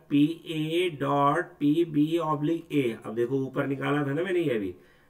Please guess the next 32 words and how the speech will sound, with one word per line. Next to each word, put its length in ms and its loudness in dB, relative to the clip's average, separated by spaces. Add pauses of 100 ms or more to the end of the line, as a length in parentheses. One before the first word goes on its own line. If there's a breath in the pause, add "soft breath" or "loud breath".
(160 soft breath)
या 240 0
इसको 260 0
ऐसे 240 2
भी 100 0
लिख 140 -2
सकते 280 -6
हो 80 2
आप, 300 -2
A 380 0 (100)
intersection 720 -2
B 80 2 (720 soft breath)
can 240 -2
be 100 0
written 300 2
as 240 0 (100)
पीबी 720 2 (680 soft breath)
और 240 -2
dot 440 2 (120)
पीए 1200 4 (180)
upon 560 0
B। 80 4 (640 soft breath)
तो 40 -4
ये 200 2
अभी 200 2
ऊपर 320 2
निकाला 420 2
मैंने, 240 0
तो 120 -8
लेकिन 280 -2
अब 160 -4
देखो 300 6
ये 240 2